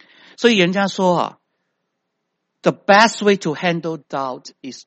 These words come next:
to talk to God。”啊，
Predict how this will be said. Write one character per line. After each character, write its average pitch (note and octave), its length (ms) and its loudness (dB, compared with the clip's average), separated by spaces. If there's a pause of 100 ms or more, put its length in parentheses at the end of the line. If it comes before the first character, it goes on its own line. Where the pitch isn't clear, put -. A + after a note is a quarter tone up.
(120)
to - 100 -18 (100)
talk C#3 360 -14 (100)
to G2+ 280 -16
God。” - 360 -18 (2000)
啊， - 160 -20